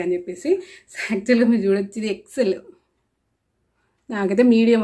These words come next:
వస్తుంది. నేను ఎక్సెల్ ఎందుకు తీసుకున్నాను, ఇది ఆఫర్లో వస్తుంది, నా దగ్గర మెషిన్ ఉంది కదా, పక్కన కుట్టేసేసుకోవచ్చు. లైక్ ఇక్కడ స్టిచ్ చేయొచ్చు, ఇటు పక్కకే స్టిచ్ చేయొచ్చు.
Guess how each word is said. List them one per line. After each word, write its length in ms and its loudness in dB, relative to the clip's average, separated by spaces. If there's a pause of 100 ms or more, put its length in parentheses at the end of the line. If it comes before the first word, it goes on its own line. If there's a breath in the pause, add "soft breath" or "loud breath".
వస్తుంది. 440 -10
నేను 260 -8
ఎక్సెల్ 280 -4
ఎందుకు 220 -2
తీసుకున్నాను, 460 -4
ఇది 160 0
ఆఫర్లో 400 -4
వస్తుంది, 380 -6
నా 120 -2
దగ్గర 180 0 (120)
మెషిన్ 280 -2
ఉంది 200 -4
కదా, 120 -6
పక్కన 420 -12
కుట్టేసేసుకోవచ్చు. 880 -8 (640 loud breath)
లైక్ 220 -8 (380)
ఇక్కడ 260 -8 (240)
స్టిచ్ 220 -14
చేయొచ్చు, 260 -2
ఇటు 160 -4
పక్కకే 320 -8
స్టిచ్ 300 -10
చేయొచ్చు. 420 -8